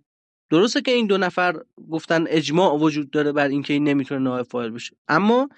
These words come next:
این گونه که این دو نفر گمان و خیال کرده‌اند نیست. ف-، "فقد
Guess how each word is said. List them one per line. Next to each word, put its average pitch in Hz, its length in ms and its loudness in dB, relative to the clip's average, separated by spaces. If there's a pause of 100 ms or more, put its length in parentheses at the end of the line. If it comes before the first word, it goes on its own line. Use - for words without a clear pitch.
(460)
این 165 200 2
گونه 156 260 0
که 165 120 -4
این 165 140 0
دو 156 120 0
نفر 151 360 0
گمان 151 460 0
و 147 80 0
خیال 147 360 0
کرده‌اند 143 560 2
نیست. 240 600 0 (340)
ف-، 156 300 0
"فقد 147 340 0